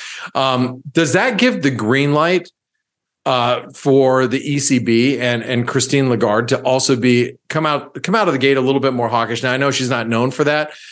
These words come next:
but she is gonna be talking about the balance sheet. And, and, um, you know, that's gonna be a big discussion circling around tomorrow.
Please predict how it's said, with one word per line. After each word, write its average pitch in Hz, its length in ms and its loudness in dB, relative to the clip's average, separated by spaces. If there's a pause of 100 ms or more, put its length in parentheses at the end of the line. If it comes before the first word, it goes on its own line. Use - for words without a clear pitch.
(180)
but 151 80 2
she 196 160 4
is 180 120 4
gonna 160 180 2
be 143 120 2
talking 139 320 -2
about 117 240 -2
the 110 60 -4
balance 110 320 -4
sheet. 90 320 -4
And, 127 200 0
and, 131 300 2
um, 123 320 0
you 131 80 2
know, 123 120 2
that's 131 240 0
gonna 135 140 0
be 123 120 4
a 117 40 2
big 120 240 0
discussion 117 460 0
circling 117 460 0
around 107 240 -2
tomorrow. 123 400 0